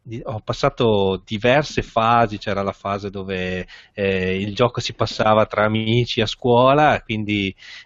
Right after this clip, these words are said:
eh, contava tantissimo il consiglio dell'amico, poi, eh, non so se c'è stato il periodo fantastico, secondo me, eh, dove i giochi uscivano in edicola come allegato delle riviste. Quel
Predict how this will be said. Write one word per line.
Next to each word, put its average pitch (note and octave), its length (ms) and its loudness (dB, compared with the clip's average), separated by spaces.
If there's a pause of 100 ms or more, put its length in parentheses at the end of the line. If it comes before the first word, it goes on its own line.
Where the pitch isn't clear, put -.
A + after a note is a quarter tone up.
eh, F#2 580 -6 (420)
contava A#2 400 0
tantissimo A#2 540 0
il G#2 60 0
consiglio A2+ 400 2
dell'amico, B2+ 600 4
poi, A2+ 520 4 (300)
eh, A2 380 4
non C#3 100 2
so D#3+ 100 0
se B2+ 400 2
c'è - 120 -6
stato D#3 200 4
il C#3+ 80 4
periodo D#3 260 8
fantastico, B2 760 -2
secondo B2+ 300 -4
me, C3+ 200 2 (340)
eh, G#2 320 0
dove A#2+ 520 2
i B2 100 -10
giochi C#3+ 300 0
uscivano C3 360 -2
in A2+ 100 -4
edicola A#2+ 440 -2
come A#2 220 -4
allegato G#2+ 400 0
delle G2+ 220 -2
riviste. A2+ 560 -2 (880)
Quel A#2+ 360 0